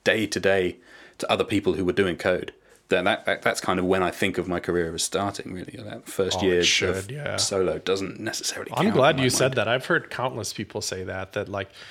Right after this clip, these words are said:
Speaker 2: y-, the, it's a mistake to have your first foray be just like, "I'm just gonna, I'm just gonna solo it." Like, you're just not, you're not good enough yet. You haven't, <laughs> you haven't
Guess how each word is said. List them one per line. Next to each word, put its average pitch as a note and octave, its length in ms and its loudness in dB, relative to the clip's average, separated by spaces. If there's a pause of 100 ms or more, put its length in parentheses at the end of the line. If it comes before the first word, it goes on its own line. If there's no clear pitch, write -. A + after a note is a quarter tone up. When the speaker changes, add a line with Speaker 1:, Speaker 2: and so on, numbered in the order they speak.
(320)
Speaker 2:
y-, G#2+ 260 -18
the, A#2 720 -8
it's D3+ 200 -2
a D3+ 40 2
mistake D3+ 640 2
to C#3 140 2
have A2 220 0
your A2 140 2
first - 480 2
foray A2 500 2
be G#2 180 -2
just - 280 -4
like, G2 160 -2 (120)
"I'm A#2+ 140 -2
just - 220 -4
gonna, F2+ 180 -12 (400)
I'm A2+ 140 -6
just - 180 -10
gonna F#2 140 -12
solo F2+ 480 -4
it." F#2+ 200 -6 (680)
Like, - 160 -12
you're C#3 80 0
just D#3+ 240 0
not, D3 380 0
you're C#3+ 100 2
not F3 240 2
good E3+ 240 4
enough G2+ 300 -4
yet. G2+ 260 -2
You A2+ 80 -2
haven't, D#3+ 320 0 (320)
<laughs> - 40 -4
you F3+ 100 8
haven't F3 340 2